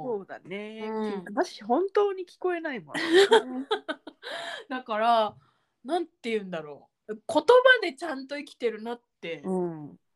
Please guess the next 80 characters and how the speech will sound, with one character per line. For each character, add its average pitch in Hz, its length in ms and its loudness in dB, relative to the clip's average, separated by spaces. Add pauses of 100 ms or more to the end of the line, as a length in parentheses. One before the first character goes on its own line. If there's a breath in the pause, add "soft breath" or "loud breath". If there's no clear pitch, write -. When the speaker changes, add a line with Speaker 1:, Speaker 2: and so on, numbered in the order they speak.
(100)
Speaker 2:
お-、 208 180 -12 (240)
思 240 520 -2
う 185 100 -6
か 180 140 -6
ら 190 180 -2
す - 160 -12
ご 202 180 0
い 196 60 -8
な 214 160 -4
っ 220 100 -10
て 190 80 -12
思 160 380 -14 (100)
う。 143 80 -12
Speaker 1:
う 147 40 -8
ん。 156 280 -12 (380)
Speaker 2:
私 240 400 0
は 453 140 6
こ 427 360 -2 (380)
う、 - 20 -16
な 370 120 -6
ん - 80 -12 (100)
て 370 80 -8
い 226 60 -6
う 185 40 -12
の、 180 140 -14
言 359 160 2 (120)
語 508 120 4
化 508 160 2
で 427 120 0
き 508 120 -14
な 403 120 -4
い 220 80 -12
か 175 100 -12
ら 170 100 -16
さ。 156 240 -16 (240)
Speaker 1:
は 190 80 2
あ、 185 140 2
は - 80 -8
あ 170 180 0
は 175 320 -6
あ 175 60 -6
は 165 200 -8
あ - 40 -8
は - 200 -8
あ 175 40 -14
は 180 80 -8
あ。 - 60 -14 (280 soft breath)
言 330 140 6
わ 554 120 8
れ 453 120 2
た 494 140 4
ら、 226 240 4
あ、 214 80 -6
そ 226 120 -12
う - 20 -6
や 160 140 -12
な、 240 140 -8
み 233 140 -14
た 147 120 -18
い 127 60 -16
な 80 140 -20 (240)
Speaker 2:
そ 349 140 0
う - 20 -2
そ 311 140 -6
う - 20 -6
そ 294 140 -2
う 320 60 -4
そ 269 120 0
う 262 60 -4
そ 262 120 -6
う 226 40 -8
そ 202 60 -6
う。 - 20 -6
Speaker 1:
感 220 100 -6
じ 214 100 -12
に 196 40 -8
な 185 120 -8
る 180 80 -14
け 147 140 -16
ど。 - 340 0